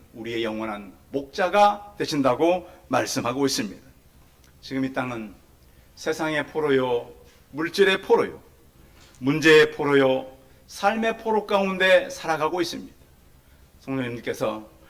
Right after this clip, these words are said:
이 땅에 살아가면서 하나님의 말씀이 우리의 위로가 되기를 부탁드리겠습니다. 기도하겠습니다. 살아계신 하나님, 우리는 이 땅에 살면서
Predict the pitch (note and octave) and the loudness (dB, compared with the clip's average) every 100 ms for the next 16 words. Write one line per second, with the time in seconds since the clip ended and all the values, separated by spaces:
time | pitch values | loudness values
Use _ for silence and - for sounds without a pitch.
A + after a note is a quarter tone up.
0 | - - D3 E3 D#3 D3+ D3+ D3+ D3 C#3+ | -20 -12 -2 2 2 2 2 4 4 2
1 | C#3 C#3 C3+ C3 - - - - - C#3+ | 2 4 2 0 -12 -20 -20 -20 -10 -4
2 | C3+ B2+ B2 A2+ A2+ - G2 F#2 - _ | -4 -4 -4 -6 -6 -12 -14 -16 -20 _
3 | _ - - G#2+ A2 G#2+ - - D#3+ E3+ | _ -20 -14 -8 -6 -6 -8 -6 0 4
4 | D3+ A#2+ D3+ - - - - G#2 A#2 D#3 | 6 4 2 -6 -20 -16 -12 -8 0 0
5 | G#3 - - A2+ - A#2+ - A2+ A2+ - | 0 -4 -20 -18 -12 -12 -10 -10 -8 -10
6 | F2 - - - - - - C#3+ B2+ A#2 | -14 -18 -20 -20 -20 -20 -8 -4 -4 -6
7 | - - - - - - - - - - | -12 -14 -16 -20 -20 -20 -20 -20 -20 -4
8 | C3 C3 B2+ C3 B2+ B2 A#2 G#2 G2+ - | 2 2 2 2 0 0 -2 -8 -14 -20
9 | - _ _ _ _ - - _ _ _ | -20 _ _ _ _ -20 -20 _ _ _
10 | _ - _ - - - - - - C3 | _ -20 _ -20 -20 -20 -20 -20 -20 -16
11 | A#2 C3 C#3+ C3 A2+ - - - - C3+ | -6 -2 0 0 -2 -12 -20 -20 -20 -10
12 | C3 B2 A2+ A#2 G#2+ G2 - C#3+ | -6 -6 -8 -8 -8 -10 -12 -16